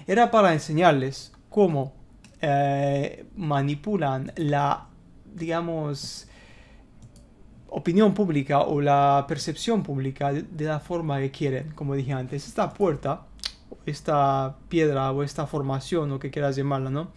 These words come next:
Em, es, como dije antes, es en la Tierra. O sea, lo que no me sorprendería para nada, pero aquí lo, os lo digo para nada, es que realmente se montaran un montaje en la Tierra con esto para crear especulación, porque esto,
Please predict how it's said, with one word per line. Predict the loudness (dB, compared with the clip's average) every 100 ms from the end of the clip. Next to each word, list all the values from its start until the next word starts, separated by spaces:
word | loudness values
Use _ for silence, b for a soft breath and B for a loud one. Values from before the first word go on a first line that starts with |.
| B B B B B B B
Em, | 0 4 4 4 0 4
es, | 4 4 -4
como | -4 0
dije | 0 0
antes, | -2 0 -2 -2 -6 -14 -18 -20 -20 -20 -16
es | -14 -10 -4
en | -2
la | 0
Tierra. | 2 2 0 -4 -8
O |
sea, | -2 -2 -2 -10 -12
lo | -4 0 0
que | 2 2
no | 4
me | 4 4
sorprendería | 4 4 4 4 6 4 4
para | 2 4 4
nada, | 4 4 2 0
pero | 0
aquí | -2 0
lo, | 0 -2
os | -4 -4
lo | -2
digo | 0 -2
para | -2 0
nada, | 2 2
es | 0 -2
que | -4
realmente | -2 -2 -2 -2
se | -2 0
montaran | 0 0 0 0 0
un |
montaje | -2 -2 -2 -4 -4 -6
en |
la | -6 -6
Tierra | -4 -4 -6 -8 B B
con | -4 -4
esto | -2 0 0 0 B B 0
para | 4 4
crear | 2 -2 -2 -2
especulación, | -6 -8 -10 -10 -8 -4 -4 -4 -4 -4
porque | -4 -6 -2 -2 -4
esto, | -4 -6 -6